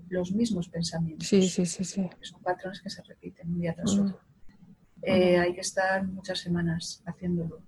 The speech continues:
Speaker 1: Hombre, también
Speaker 2: Ujú.
Speaker 1: vas notando que cambia.
Speaker 2: Ujú.
Speaker 1: Estés ahora y dentro de seis meses de repente un día cambia, sino que
Speaker 2: Sí.
Speaker 1: va cambiando.
Speaker 2: Pues muy interesante el, el ejercicio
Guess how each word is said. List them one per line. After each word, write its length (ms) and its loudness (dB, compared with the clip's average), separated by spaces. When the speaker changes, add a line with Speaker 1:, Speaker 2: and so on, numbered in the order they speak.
Speaker 1:
Hombre, 240 0
también 280 4
Speaker 2:
Ujú. 80 4
Speaker 1:
vas 80 0
notando 360 -2
que 100 -8
cambia. 440 -2
Speaker 2:
Ujú. 300 2
Speaker 1:
Estés 320 -2
ahora 240 -2
y 140 -6
dentro 280 -4
de 60 2
seis 220 -4
meses 560 -2
de 60 4
repente 400 0
un 80 2
día 180 2
cambia, 240 -2
sino 260 -6
que 80 -8
Speaker 2:
Sí. 120 -6
Speaker 1:
va 80 -2
cambiando. 580 0
Speaker 2:
Pues 200 10
muy 140 12
interesante 800 10
el, 720 6
el 140 6
ejercicio 680 6